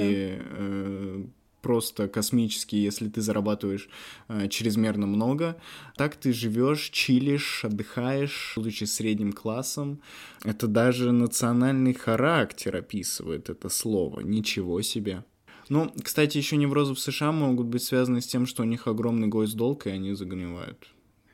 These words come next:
Speaker 2: Может быть, <laughs> поэтому. Ну, предположение просто.
Speaker 1: Мгм. Говоришь, как наш препод по экономике.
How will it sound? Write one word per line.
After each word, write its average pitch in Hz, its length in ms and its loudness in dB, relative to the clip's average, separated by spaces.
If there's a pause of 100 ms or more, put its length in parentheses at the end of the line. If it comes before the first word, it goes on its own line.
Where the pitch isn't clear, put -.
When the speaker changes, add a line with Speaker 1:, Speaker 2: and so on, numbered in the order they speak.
(100)
Speaker 2:
Может 95 220 -6 (120)
быть, - 280 -8
<laughs> - 40 -20
поэтому. - 540 -10 (1500)
Ну, 123 300 4 (120)
предположение 98 640 -6
просто. - 380 -18 (100)
Speaker 1:
Мгм. 214 400 -2 (1080)
Говоришь, 226 400 4
как 226 160 -6
наш 214 160 -2
препод 220 260 -10 (220)
по 208 300 -2
экономике. 214 460 -2